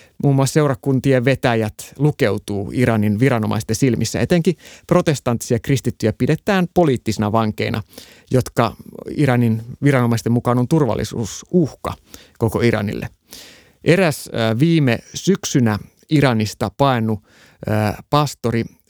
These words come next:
Viktor kertoo, että hän, ö, jouduttuaan pidätetyksi jo aiemmin, ö, kaksituhatta neljätoista laitettiin muun muassa eristysselliin tämän vankeutensa aikana.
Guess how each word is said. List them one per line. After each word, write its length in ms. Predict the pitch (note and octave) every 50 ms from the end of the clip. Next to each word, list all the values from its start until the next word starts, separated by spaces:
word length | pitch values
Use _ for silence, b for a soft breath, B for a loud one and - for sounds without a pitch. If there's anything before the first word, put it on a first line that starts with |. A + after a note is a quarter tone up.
| _ - - A#2
Viktor 480 | C#3+ F3 E3+ - - - B2+ A2 G2+ G2 - b b b b b b b b b b b b b
kertoo, 520 | - C3+ C#3+ C#3+ C3+ - - - A#2 G#2+ G#2+
että 380 | A2 A2+ _ - - A#2 A2+ - - - - _ _ _ _ _ _ _ _ _ -
hän, 300 | B2+ B2+ C3+ C3 C3 A#2+ - - _ _ _ _ - -
ö, 40 | - - - - - - - - - E4+ F4 E4+
jouduttuaan 840 | D#3 D3 E3+ F3+ F3+ E3+ D#3 - _ - D#3 C#3 B2+ B2+ B2 A#2+ A#2 B B B B B B B B B B
pidätetyksi 720 | - F3 E3 D#3 C#3+ - C3 - B2+ - - - - B2+
jo 160 | B2 B2 B2 - - - -
aiemmin, 520 | - B2+ C#3+ D3 C#3 C3+ A#2+ A#2 A2+ G#2 G2+ b b b b b b b b b b b b -
ö, 40 | G#2+ G#2 G#2 G#2+ G#2+ D2+ - - - _ _ _
kaksituhatta 560 | - C3+ C3 - - - C#3 B2 B2+ - - C3
neljätoista 720 | D3 D#3+ D#3 D3 C3+ A#2 - A2+ G#2+ G#2+ - - A#2 A2 - _ _ - -
laitettiin 480 | B2 A#2+ A#2 A2 - - - B2 A#2
muun 160 | B2+ C3 B2+ A#2+
muassa 240 | A#2+ A#2 A2+ -
eristysselliin 840 | - C#3+ D3 C#3+ B2 - - A#2+ - - - D3 C3+ B2 A2 G#2+ G2+
tämän 180 | - G#2+ G#2 G2+
vankeutensa 640 | A#2+ A#2+ B2 G#2+ - G#2+ G#2 G#2 - A2 G#2+ - -
aikana. 440 | A2 B2 C#3+ D3 - D#3 D3 D#3